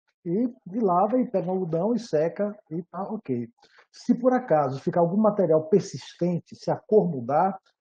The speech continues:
essa estratégia que eu mencionei anteriormente, de colocar uma sílica e as esferas e colocar uns quinze minutos pra agi-, agitar, acaba, é, removendo essa impureza residual que fica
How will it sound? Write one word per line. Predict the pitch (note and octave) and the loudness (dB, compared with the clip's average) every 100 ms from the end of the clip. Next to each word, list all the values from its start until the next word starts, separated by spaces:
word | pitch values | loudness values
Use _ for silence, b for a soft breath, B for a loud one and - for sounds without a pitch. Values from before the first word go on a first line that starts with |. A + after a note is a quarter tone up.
| _ _ _ - | _ _ _ -4
essa | D#3+ F3 | -2 -2
estratégia | F3 F#3 - D#3 E3 | 0 0 2 0 0
que | D3+ | -2
eu | |
mencionei | D3+ C#3+ C#3+ C3+ | -4 -4 -6 -4
anteriormente, | C3+ D3 C3 A#2+ D3+ | -4 -4 -4 -4 -4
de | D3 | -2
colocar | D#3 C#3+ F3 | 0 0 -2
uma | F#3 | -6
sílica | - - F#3+ F3+ C#3+ A#2 - _ _ D#3 | -6 -4 -2 0 -2 -6 -10 _ _ 2
e | |
as | C#3+ | 2
esferas | C#3 - C#3 D#3 C#3 | 2 -2 2 4 4
e | C#3 | 2
colocar | D#3 D3 - E3 E3+ D#3+ D3 - | 4 4 4 2 4 2 -2 -8
uns | C#3 B2+ B2 - | -10 -8 -10 -2
quinze | G3+ G3+ F#3+ | 4 4 4
minutos | D3+ D#3 - | 2 -2 -4
pra | C#3 | -2
agi-, | B2 - _ - | -2 -6 _ -12
agitar, | B2 C3 D3+ - - _ | -10 -6 -4 -6 -8 _
acaba, | D#3+ D3 D#3 D#3+ F#3+ - - _ | -8 -2 2 2 0 -4 -14 _
é, | C#3 C3+ C3 B2+ B2 A#2 - | -6 -4 -2 -4 -6 -8 -2
removendo | D#3+ G3 D#3 A#2+ D#3+ F#3 B2 A2+ - _ _ - | 4 4 4 4 4 4 0 -6 -10 _ _ -10
essa | B2+ B2 C3+ B2+ D3+ | -8 -4 -2 -2 -2
impureza | B2+ C#3+ C#3 C#3 C#3+ | 0 2 2 2 2
residual | C#3+ D#3+ C3+ C3+ C#3+ | 2 0 0 0 0
que | D#3 | -2
fica | D3 - C3 - C#3+ | -4 -2 -4 -2 -6